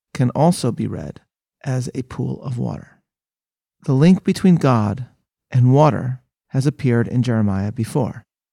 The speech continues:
Chapter two, verse thirteen, God says, "For my people have committed two evils. They have forsaken me,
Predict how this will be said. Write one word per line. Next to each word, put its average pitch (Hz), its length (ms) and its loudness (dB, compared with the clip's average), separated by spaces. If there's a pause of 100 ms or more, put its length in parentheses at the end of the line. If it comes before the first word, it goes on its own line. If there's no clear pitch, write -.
(140)
Chapter - 320 -6
two, 143 480 -2
verse 127 280 -4
thirteen, 127 580 -4 (460)
God 98 240 -4
says, - 480 -6 (480)
"For - 160 -2
my 131 160 4
people 170 380 2
have 151 140 2
committed 147 400 2
two 170 180 2
evils. 104 480 -4 (460)
They 127 100 0
have 120 100 0
forsaken 175 640 4
me, 110 320 0